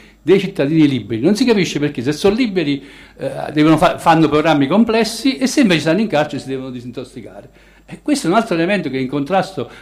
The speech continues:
con le stesse norme attuali. Quindi non lo so se Dal Mastro forse deve, si deve ristudiare un po' le leggi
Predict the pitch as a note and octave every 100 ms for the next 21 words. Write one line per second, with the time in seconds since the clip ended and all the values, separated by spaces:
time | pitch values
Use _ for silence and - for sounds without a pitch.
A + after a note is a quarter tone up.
0 | - B2+ C3+ - A3+ - C#3 D#3 C#3 A#2+
1 | A#2 - G2+ F#2+ A2+ B2+ - - _ _
2 | A#3 D3+ G#3+ A3+ F3+ C#3 C3+ C#3 D#3+ D#3+
3 | D3 C#3+ B2 B2+ B2+ B2+ - - - _
4 | _ - C#3 C#3+ D3+ D3 D3 C#3+ C#3+ A#2+
5 | C3 C3 C3 A#2 C3 C3 A#2 G#2 G#2 -
6 | A#3